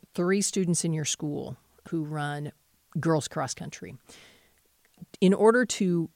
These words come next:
to score on a gr-, cross country team, you have to have five students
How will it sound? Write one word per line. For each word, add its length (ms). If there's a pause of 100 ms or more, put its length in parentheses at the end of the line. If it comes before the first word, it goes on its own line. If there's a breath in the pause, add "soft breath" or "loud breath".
(120)
to 160
score 800 (340)
on 180
a 60
gr-, 140 (120)
cross 240
country 340
team, 360
you 140
have 180
to 80
have 120 (120)
five 480
students 540